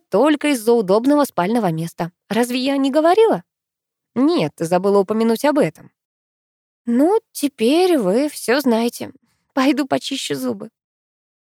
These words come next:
Я высвободилась из его объятий и направилась в ванную. Его щётка стояла в стакане.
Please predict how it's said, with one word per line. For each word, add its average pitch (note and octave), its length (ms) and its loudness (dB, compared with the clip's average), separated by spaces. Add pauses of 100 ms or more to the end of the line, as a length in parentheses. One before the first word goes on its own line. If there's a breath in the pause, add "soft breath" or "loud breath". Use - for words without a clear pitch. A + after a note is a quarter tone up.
(220)
Я F3+ 360 0
высвободилась F3 720 -4
из F3 100 -10
его F3 220 -2
объятий C#4+ 500 -2
и F#4 40 -4
направилась F#3+ 680 -2
в G3+ 60 -8
ванную. E3+ 520 -6 (500)
Его F4+ 200 0
щётка - 300 -4
стояла G3+ 340 0
в F#3+ 40 -6
стакане. F4 500 -4